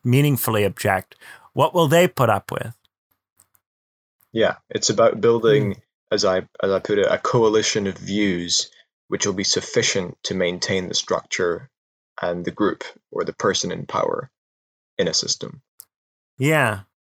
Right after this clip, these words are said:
Speaker 2: And that can be a
Speaker 1: Yeah.
Speaker 2: combination of several views. Um, it can be a combination of several views which have common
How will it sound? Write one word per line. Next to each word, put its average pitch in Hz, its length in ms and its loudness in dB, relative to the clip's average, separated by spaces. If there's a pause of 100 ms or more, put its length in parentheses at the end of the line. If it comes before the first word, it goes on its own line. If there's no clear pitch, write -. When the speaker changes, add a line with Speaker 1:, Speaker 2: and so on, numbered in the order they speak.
(320)
Speaker 2:
And 107 140 2
that 151 160 2
can 151 140 2
be 143 60 4
a 143 40 6
Speaker 1:
Yeah. 135 40 4
Speaker 2:
combination 135 640 4
of 104 100 -2
several 131 400 2
views. - 440 -10 (120)
Um, 85 320 -4
it - 100 -14
can 101 140 -8
be 98 80 0
a - 40 0
combination 98 760 -2
of 87 520 0 (640)
several 104 300 4
views 98 280 -2
which 95 160 -8
have 98 200 -6
common 98 380 -4